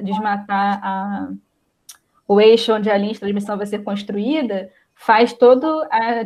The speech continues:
as atividades com o lançamento dos cabos por drone. Então,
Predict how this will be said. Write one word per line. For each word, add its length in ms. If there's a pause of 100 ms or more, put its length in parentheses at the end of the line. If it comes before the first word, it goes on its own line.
as 140
atividades 500
com 460
o 40
lançamento 480
dos 140
cabos 320
por 240
drone. 540
Então, 400